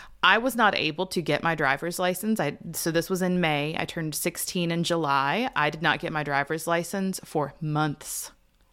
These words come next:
after my birthday. All of my friends are out driving. I was one of the youngest in my <laughs> class. Um, so my friends were all driving already.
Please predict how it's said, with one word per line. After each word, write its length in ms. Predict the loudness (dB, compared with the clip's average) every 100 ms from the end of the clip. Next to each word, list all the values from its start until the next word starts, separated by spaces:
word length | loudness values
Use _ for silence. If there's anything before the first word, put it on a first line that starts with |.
| _
after 460 | -2 -2 -6 -8 -8
my 120 | -6
birthday. 440 | -6 -6 -6 -8 -8 -14 -14 0
All 180 | 2 2
of 80 |
my 100 | -2
friends 300 | -2 -2 -2
are 80 | -4
out 100 | -4
driving. 380 | -2 -2 -2 -4
I 100 | -2
was 160 | -2 0
one 140 | 0
of 80 | 0
the 80 | 2
youngest 560 | 2 2 2 0 -6 -10 -20 -20 -20 -20 -20 -20 -2 4
in 120 | 6
my 120 | 6
<laughs> 120 | 4
class. 520 | 4 6 4 2 -8 -10 -12 -10 -10 2
Um, 300 | 4 4 2
so 140 | 0
my 120 | 0
friends 320 | 4 6 8 8
were 140 | 8
all 160 | 10 8
driving 420 | 6 4 4 0
already. 800 | 0 0 2 2 2 0 -2